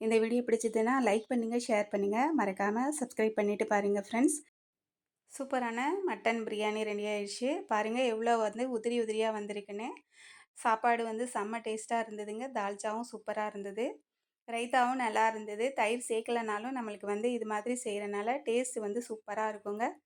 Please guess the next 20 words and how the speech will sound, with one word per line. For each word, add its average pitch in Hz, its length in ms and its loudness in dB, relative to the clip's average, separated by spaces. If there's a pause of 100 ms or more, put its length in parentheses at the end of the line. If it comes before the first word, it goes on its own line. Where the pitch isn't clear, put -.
(420)
இந்த 233 180 2
வீடியோ 247 220 2
பிடிச்சதுன்னா 233 480 -6
லைக் 214 220 -6
பண்ணுங்க, 220 300 -2
ஷேர் 196 260 -2
பண்ணுங்க, 202 300 -8 (260)
மறக்காம 208 460 0 (240)
சப்ஸ்கிரைப் 208 460 -6
பண்ணுங்க. 196 220 -4 (240)
லஞ்ச் 240 320 0
எல்லாம் 247 280 4
எடுத்து 233 220 0
வச்சாச்சுங்க. 214 500 0 (100)
இனிமே 214 340 -2
சாப்பிட 208 340 -2
வேண்டியதுதான். 202 500 -2
செம்ம 208 320 0
டேஸ்டா 220 360 2
இருந்தது. 208 400 0